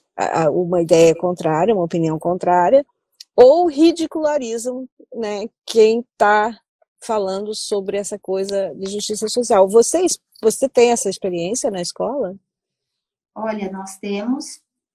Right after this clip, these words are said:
Speaker 1: E
Speaker 2: é,
Speaker 1: como
Speaker 2: o
Speaker 1: que
Speaker 2: que
Speaker 1: vocês, é,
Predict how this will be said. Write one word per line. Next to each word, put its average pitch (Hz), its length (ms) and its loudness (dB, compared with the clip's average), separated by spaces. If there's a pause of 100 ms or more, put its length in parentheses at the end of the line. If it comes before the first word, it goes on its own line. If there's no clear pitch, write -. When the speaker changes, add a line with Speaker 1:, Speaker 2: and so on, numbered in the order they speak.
Speaker 1:
E 214 80 2
Speaker 2:
é, - 20 0
Speaker 1:
como 262 240 6
Speaker 2:
o 269 40 -2
Speaker 1:
que 277 120 2
Speaker 2:
que - 0 -
Speaker 1:
vocês, 240 680 4 (400)
é, 185 440 -4